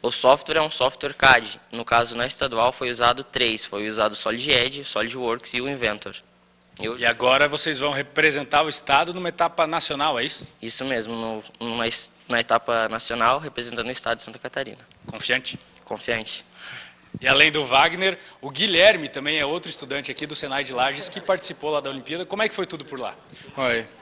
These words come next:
Speaker 3: foi muito legal. É uma oportunidade, assim, única, assim, a gente demonstrou interesse, sim, treinou muito, né? E conseguimos conquistar essa <laughs> conquista muito boa.
Speaker 2: Pra ti que é do curso de automação industrial, como é que foram as provas lá?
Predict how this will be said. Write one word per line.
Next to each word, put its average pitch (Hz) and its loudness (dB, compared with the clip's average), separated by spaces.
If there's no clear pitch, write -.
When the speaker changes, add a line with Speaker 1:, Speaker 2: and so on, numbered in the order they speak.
Speaker 3:
foi 120 -4
muito 135 -6
legal. 120 0
É 123 -6
uma 123 -4
oportunidade, 123 -2
assim, 131 -8
única, 131 -6
assim, 123 -8
a 117 -8
gente 117 -6
demonstrou 123 -4
interesse, 120 -2
sim, 147 -8
treinou 117 -4
muito, 127 -10
né? 120 -10
E 120 -8
conseguimos 151 -6
conquistar 160 -4
essa 127 -6
<laughs> 123 -6
conquista 120 -6
muito 110 -12
boa. 110 -10
Speaker 2:
Pra 127 4
ti - 2
que 151 0
é - 0
do 131 -6
curso 143 -4
de 135 -4
automação 139 0
industrial, 139 0
como 175 -2
é 190 2
que - -6
foram 165 0
as 139 0
provas 107 -4
lá? 95 -14